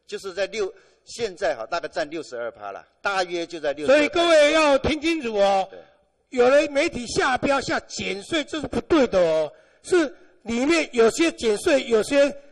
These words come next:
Speaker 2: 叫减减税，哎，就加税哦，对不对？比如说，如果你提的那个利息扣除额那一部分，如果，如果是那个本来可以扣的减少了，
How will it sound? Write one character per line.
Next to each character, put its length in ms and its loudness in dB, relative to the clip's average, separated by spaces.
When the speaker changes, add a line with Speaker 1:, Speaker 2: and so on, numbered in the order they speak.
Speaker 2:
叫 240 0
减 180 2
减 180 0
税， 400 0
哎， 240 -20
就 100 -18
加 220 -6
税 180 -10
哦， 80 -16
对 140 -6
不 60 0
对？ 160 -2
比 100 -6
如 160 -4
说， 240 4
如 140 -6
果 100 0
你 120 -6
提 220 -18
的 240 -4
那 100 -6
个 140 -6
利 180 -2
息 160 -14
扣 220 -2
除 140 -12
额 280 -2
那 160 0
一 20 -4
部 120 -8
分， 200 -6
如 100 -12
果， 280 -2
如 160 -4
果 240 0
是 260 -4
那 140 -4
个 100 -2
本 180 -6
来 100 -2
可 140 -2
以 80 -6
扣 240 0
的 160 -6
减 240 -8
少 180 -6
了， 240 -8